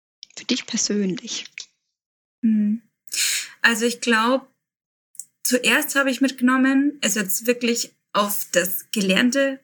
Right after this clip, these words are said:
Speaker 2: bezogen. In der ersten Klausurenphase hatte ich wirklich mega die Nervenzusammenbrüche immer, weil ich dachte, ich schaff das einfach nicht. Also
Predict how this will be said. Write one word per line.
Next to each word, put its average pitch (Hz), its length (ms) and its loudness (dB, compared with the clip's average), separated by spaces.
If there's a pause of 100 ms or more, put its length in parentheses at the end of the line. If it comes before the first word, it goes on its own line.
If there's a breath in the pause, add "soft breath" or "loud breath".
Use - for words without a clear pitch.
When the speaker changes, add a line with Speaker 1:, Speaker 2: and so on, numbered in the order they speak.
Speaker 2:
bezogen. 254 640 2 (340 loud breath)
In 220 120 2
der 208 120 0
ersten 233 220 2
Klausurenphase 233 760 0
hatte 220 140 -2
ich 220 140 -2
wirklich 226 320 -2
mega 208 520 2 (240)
die 196 120 -2
Nervenzusammenbrüche 185 960 0
immer, 208 220 0
weil 185 120 0
ich 190 80 -4
dachte, 185 400 -4
ich - 100 -2
schaff 208 200 0
das - 120 -6
einfach 185 300 -2
nicht. 175 320 -2
Also 190 320 -2